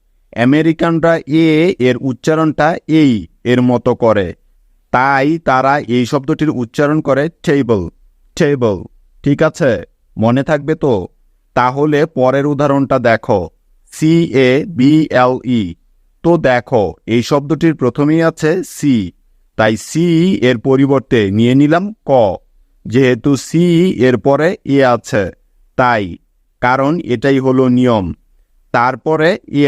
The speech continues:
আছে, যার জন্য নিতে হবে একার, যেহেতু এখানেও এ এর লং সাউন্ড হচ্ছে তাই। সুতরাং সি এ মিলে হয়ে গেল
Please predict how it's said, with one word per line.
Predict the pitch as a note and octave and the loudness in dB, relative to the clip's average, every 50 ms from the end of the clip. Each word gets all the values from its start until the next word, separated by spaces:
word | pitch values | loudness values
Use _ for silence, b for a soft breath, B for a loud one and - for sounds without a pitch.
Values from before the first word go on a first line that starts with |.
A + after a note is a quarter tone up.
| C#3 B2+ A#2+ | 2 2 0
আছে, | A2+ - - A#2 G2 F2+ F#2 - _ _ _ _ _ - | -2 -4 -6 -4 -4 -6 -8 -14 _ _ _ _ _ -8
যার | A2+ A#2+ A2+ A2 A2+ A#2 | -2 -2 0 0 -2 -4
জন্য | A2+ C3 C#3+ C#3+ D3+ D#3 D#3 C#3 A#2+ | -4 -2 -2 0 2 2 2 2 0
নিতে | A#2 A#2 - C#3 | 0 0 -2 -2
হবে | D3 D#3 D3 B2 C#3 D3 F3 - _ _ - - C3 | -2 -2 -4 -4 -2 -4 -4 -4 _ _ -6 -4 -4
একার, | B2+ - - B2 A2+ F#2+ E2+ D#2+ - _ _ _ _ _ _ _ - | -2 -2 -2 -2 -2 -2 -4 -8 -14 _ _ _ _ _ _ _ -10
যেহেতু | F#2+ G#2 A#2+ B2 C3+ D3 D#3 D#3 - E3 D#3 D3+ E3+ - - - B2 | -4 -2 0 2 2 2 0 0 0 0 2 2 2 0 0 0 -2
এখানেও | A#2+ - D#3+ D3+ D3 D#3 D3 C3 A#2 A#2 - G2+ C#3 D#3 | 0 0 0 -2 0 0 -2 -2 -2 -4 -4 -2 0 0
এ | D#3+ D#3 D3 D3+ E3 - - - A2 A#2+ | 2 2 2 0 0 -2 -2 -2 0 0
এর | A#2+ A#2+ A#2+ | 2 2 2
লং | A#2 A#2 B2 A#2 - | 2 2 0 -2 -2
সাউন্ড | - B2 A#2+ A#2+ A2+ A2+ | -2 -2 0 -2 0 0
হচ্ছে | A#2+ A2 - _ - - A#2 F#2+ E2 - _ _ _ _ _ _ _ _ _ - | -2 -4 -4 _ -4 -2 -2 -2 -4 -8 _ _ _ _ _ _ _ _ _ -2
তাই। | C3 A#2+ A#2 G#2 F#2 E2 D#2+ - _ _ _ _ _ _ _ _ _ _ - | 0 0 0 -2 -4 -8 -10 -14 _ _ _ _ _ _ _ _ _ _ -14
সুতরাং | - - C3+ C3 - D#3+ E3 D#3+ D3+ C#3 C#3+ D3+ D3 - - | -8 -4 -4 -2 0 2 2 2 2 0 0 -2 -6 -8 -6
সি | - D3 D3 D#3+ E3 E3 D#3+ - D3+ C#3+ C3+ | -4 0 0 0 0 0 -2 0 0 0 2
এ | A#2 F#2+ E2 D#2 - A2 G#2 | 0 0 -4 -8 -8 -4 0
মিলে | A#2 C3 C3 D3 D3+ D3+ | 0 2 2 2 2 2
হয়ে | D#3 D#3 D#3 E3 D#3 | 2 2 2 0 0
গেল | E3 D#3+ D#3+ | 0 0 0